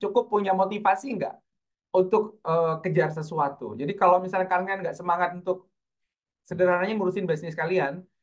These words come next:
tanya dulu pertama, kalian punya motivasi untuk kerjaan itu nggak? Motivasi itu apa sih? Motivasi itu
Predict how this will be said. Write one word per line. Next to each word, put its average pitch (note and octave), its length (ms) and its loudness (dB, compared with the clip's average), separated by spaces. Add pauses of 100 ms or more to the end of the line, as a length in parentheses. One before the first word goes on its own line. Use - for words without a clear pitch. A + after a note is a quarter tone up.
(380)
tanya C#3+ 240 -2
dulu B3 200 4
pertama, C#3 640 -2
kalian G3 260 2
punya G3 220 -2
motivasi F#3+ 560 -4
untuk F#3+ 280 -4
kerjaan E3 300 0
itu D#3+ 160 -8
nggak? D3+ 220 -10 (600)
Motivasi C4 480 -2
itu D#4+ 120 0
apa C#4 240 4
sih? G3+ 160 -8 (200)
Motivasi A#3+ 560 -2
itu D#4+ 100 -6